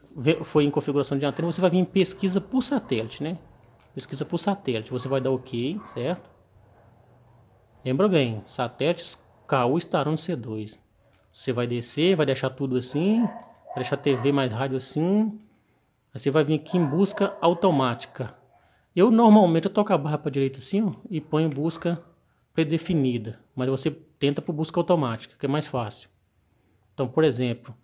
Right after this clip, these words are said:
eu faço busca automática, o que vai acontecer? Vai fazer assim, ó, buscar, né? Buscar. Depois de busca automática, você põe buscar,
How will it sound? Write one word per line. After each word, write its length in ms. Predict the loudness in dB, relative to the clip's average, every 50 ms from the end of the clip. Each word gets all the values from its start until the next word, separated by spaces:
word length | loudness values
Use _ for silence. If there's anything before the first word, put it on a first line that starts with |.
| _ _ _ _ _ _ -2
eu 120 | -2 0
faço 260 | 2 2 0 0 -2
busca 240 | -8 -10 -4 -4 -4
automática, 460 | -2 0 0 0 0 0 -2 -4 -4
o 40 | -4
que 80 | -2 -2
vai 60 | -2
acontecer? 400 | -2 -4 -4 -4 -6 -6 -4 -6
Vai 80 | -6
fazer 220 | -4 -4 -4 -4 -6
assim, 320 | -8 -8 -8 -6 -6 -6
ó, 100 | -6 -8 -12 -16 _ _ _ _ -6
buscar, 640 | -6 -6 -6 -8 _ -4 -4 -4 -4 -10 -20 _ _ _ _ _
né? 200 | -8 -8 -8 -8 -10 _
Buscar. 480 | -10 -10 -10 -8 -8 -8 -8 -8 -10 -14 _ _ _ _ _ _ _ _ _ _ _ _ _ _ _ _ _ _ _
Depois 300 | -6 -6 -4 -2 -2 -2
de 80 | -2 -4
busca 240 | -6 -8 -6 -6 -4
automática, 560 | -4 -2 -2 -2 -2 -2 -2 -4 -4 -8 -8
você 220 | -8 -8 -8 -8
põe 180 | -4 -4 -2 -2
buscar, 480 | -2 -4 -8 -10 -12 -12 -10 -10 -8